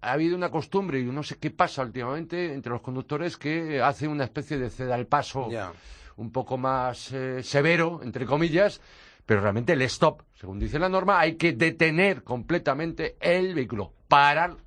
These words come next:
Speaker 1: el vehículo.
Speaker 2: A mí me enseñó a conducir mi padre desde bien jovencito. Yo empecé a conducir por zonas donde, donde no había circulación,
Speaker 1: Ujú.
Speaker 2: a, con doce, trece años. Me saqué el carnet de conducir tarde, pero yo tuve un profesor de autoescuela que se llamaba Víctor, y Víctor siempre me decía, "Carlos,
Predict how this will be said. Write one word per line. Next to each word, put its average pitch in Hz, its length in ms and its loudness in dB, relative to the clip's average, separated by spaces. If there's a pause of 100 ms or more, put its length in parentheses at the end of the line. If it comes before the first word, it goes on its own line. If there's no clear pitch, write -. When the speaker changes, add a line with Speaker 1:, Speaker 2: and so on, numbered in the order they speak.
(120)
Speaker 1:
el 107 180 -6
vehículo. 87 400 -12
Speaker 2:
A 151 120 4
mí 202 120 0
me 202 80 0
enseñó 175 240 -2
a - 20 -4
conducir 156 380 0
mi 135 100 0
padre 180 380 0
desde 135 400 0
bien 131 260 2
jovencito. 117 400 -4
Yo 160 300 2
empecé 143 300 -4
a - 20 0
conducir 147 480 0
por 127 300 0
zonas 151 260 0
donde, 123 600 -2
donde 110 640 -4
no 117 140 -2
había 139 160 0
circulación, 139 680 -2 (240)
Speaker 1:
Ujú. 98 80 -12
Speaker 2:
a, 107 560 -2 (260)
con 120 180 -2
doce, 117 280 0
trece 120 280 -4
años. 214 400 -2 (240)
Me 127 120 -4
saqué 127 240 -2
el 147 80 0
carnet 143 220 0
de 139 40 -4
conducir 131 420 -4
tarde, 180 320 0
pero 120 160 -2
yo 117 120 -2
tuve 143 160 0
un 135 80 -2
profesor 127 320 -2
de 135 80 2
autoescuela 135 380 -2
que 120 80 -4
se - 20 -16
llamaba 131 260 0
Víctor, 165 400 0 (400)
y 139 140 0
Víctor 214 480 0
siempre 170 320 0
me 151 60 2
decía, 123 320 0
"Carlos, 151 420 -2